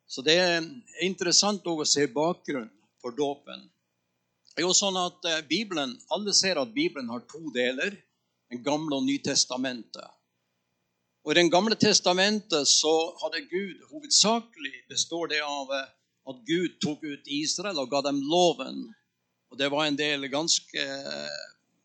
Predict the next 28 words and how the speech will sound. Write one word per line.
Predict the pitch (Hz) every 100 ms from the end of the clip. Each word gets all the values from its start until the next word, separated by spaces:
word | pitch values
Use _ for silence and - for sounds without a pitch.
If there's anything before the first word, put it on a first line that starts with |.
| _ - - -
eh, | 143 - -
strenge | - - - 151 196 196 131
regler | 127 139 127 180 208 - _ _ _ _
som | - 139
de | 156
skulle | 151 - 160 156 - - - _ -
prøve | 147 180 160
å | 120
holde. | 143 143 165 226 220 _ _ _ _ _ _ _ _ _ -
Og | 160 175 165 - _ _ _ _ -
hensikten, | 160 214 - - 240 - - 127 120 - _ _
det | 127
er | 123
flere | - 202 196
sider | - - 175 202 165
med, | 127 131 135
med | 143
loven, | 147 185 156 131
men | 131 - 175
en | 214
av | 127
hensiktene | 156 170 - 208 - - 131 120 _ _
i | 139
Nord-Norge, | 143 180 190 160 131
så | 117 135
sier | - 175
vi | 143
at, | 113